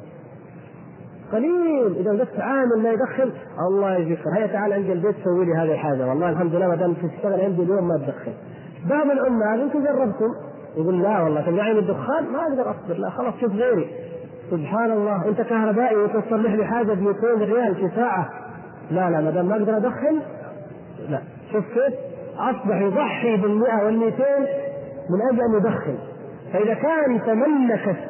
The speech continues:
الشهوة قلوبهم من هذا الحد وهم في حاجة، هو قاعد يقول: "يا الله على بابك يا رب يا كريم"، يبغى أي شغل، فما بالك بالآخر؟ فإذا يا إخوان، والله، وهذه شيء بسيط لكن قيسوا عليه،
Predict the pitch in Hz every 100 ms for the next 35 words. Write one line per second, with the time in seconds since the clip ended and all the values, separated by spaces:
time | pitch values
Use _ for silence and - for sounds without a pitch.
0 | 180 - - 269 233 208 175 143 - -
1 | - - - 214 302 269 220 214 214 240
2 | 233 208 285 226 - 196 247 302 233 240
3 | 294 320 220 143 - - - - 247 262
4 | 302 285 262 254 262 254 240 233 220 247
5 | 226 220 233 247 196 226 226 233 254 240
6 | 254 214 240 262 220 294 311 - - -
7 | - - - 247 277 262 254 226 185 202
8 | 175 - 117 - - - - 170 226 220
9 | 254 226 - 208 180 147 156 190 185 180
10 | 196 160 156 196 269 226 196 254 214 208
11 | 254 233 226 208 208 240 214 196 147 123